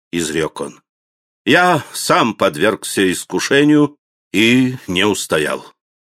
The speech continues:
Только рука Божья отвела искушение от меня, и как Бог спас меня,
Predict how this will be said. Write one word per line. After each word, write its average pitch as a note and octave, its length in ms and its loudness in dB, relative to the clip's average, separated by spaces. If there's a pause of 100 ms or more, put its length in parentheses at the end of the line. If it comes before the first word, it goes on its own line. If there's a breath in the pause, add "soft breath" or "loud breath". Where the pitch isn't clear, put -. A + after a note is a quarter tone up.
(240)
Только C3+ 360 2
рука D3 340 4
Божья C#3+ 460 4
отвела B2+ 440 2
искушение G#2 640 0
от F#2+ 140 -4
меня, G2+ 400 0 (260)
и A2+ 160 0
как A#2+ 380 -2
Бог C#3+ 280 2
спас - 480 -2
меня, F#3 420 0